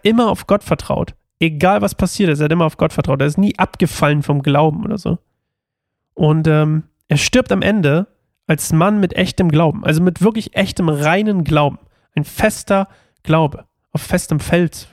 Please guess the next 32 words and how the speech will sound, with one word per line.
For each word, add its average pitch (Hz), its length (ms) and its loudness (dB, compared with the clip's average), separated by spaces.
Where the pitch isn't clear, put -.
könnte - 140 -8
man 170 120 -6
sagen. - 200 -20
Und 156 160 2
er 165 80 2
lernt 190 300 2
in 185 100 -2
seinem 170 280 2
Leben 175 340 0
eben 165 260 0
da-, 175 160 2
genau 175 320 2
das 180 480 -4
quasi 165 420 0
in 170 260 0
Perfektion. 165 800 -2
Er, - 240 -2
er 175 80 2
fängt 196 260 -2
sch-, - 260 -4
er 175 120 0
fängt 196 380 -4
fehlerhaft 214 640 -2
an 185 140 2
und 175 100 2
am 165 100 0
Ende 214 240 0
ist - 160 -4
er 196 120 2
dieser 185 240 0
geistliche 175 520 0
Mensch, 160 360 -2